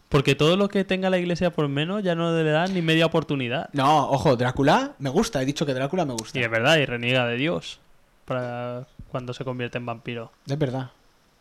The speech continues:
Speaker 1: Eh.
Speaker 2: No, no cuenta entonces, ¿no?
Speaker 1: <laughs>
Speaker 2: Oh, fail.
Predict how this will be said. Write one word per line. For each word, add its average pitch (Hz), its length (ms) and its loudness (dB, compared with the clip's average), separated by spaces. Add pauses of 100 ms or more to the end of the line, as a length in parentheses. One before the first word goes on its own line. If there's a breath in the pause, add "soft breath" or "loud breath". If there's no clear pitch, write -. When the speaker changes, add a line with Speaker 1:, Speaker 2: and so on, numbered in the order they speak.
(140)
Speaker 1:
Eh. 123 180 -6
Speaker 2:
No, 131 60 -6
no 135 120 0
cuenta 131 260 -2
entonces, 117 300 -2
¿no? 151 140 2
Speaker 1:
<laughs> 226 1900 4
Speaker 2:
Oh, 160 440 4
fail. 151 300 0